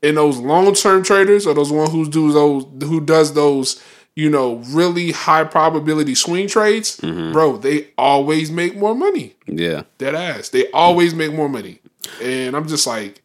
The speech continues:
Speaker 2: Well, that's,
Speaker 1: yeah.
Speaker 2: that's the thing, man. Um, because when I first got started with technical analysis,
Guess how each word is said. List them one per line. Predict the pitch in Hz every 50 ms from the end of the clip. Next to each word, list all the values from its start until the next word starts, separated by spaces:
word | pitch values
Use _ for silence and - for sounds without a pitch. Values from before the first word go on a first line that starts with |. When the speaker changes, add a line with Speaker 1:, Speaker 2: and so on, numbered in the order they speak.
| _ _
Speaker 2:
Well, | 110 104 110 127
that's, | 139 139 - 98
Speaker 1:
yeah. | 107 123 139 160 160 131 110 - 90
Speaker 2:
that's | 95 127 123
the | - 113
thing, | 92 - 107 113 120 117 104
man. | 98 98 95 95 95 73
Um, | 71 92 98 95 95 90 92 92 87 92 87 - _ _ _ _ _ _ _ _ _ _ - 110 98
because | 95 98 - 104 95 87 90
when | 104 113 123
I | 139
first | 135 - 143 143 143 135 -
got | - 110 98 87
started | - - 110 101 95 90 90 76
with | 87 92 90 85 - _
technical | - 104 92 87 78 85 - - 87
analysis, | 85 85 87 90 90 87 82 - - 90 82 82 80 78 - - -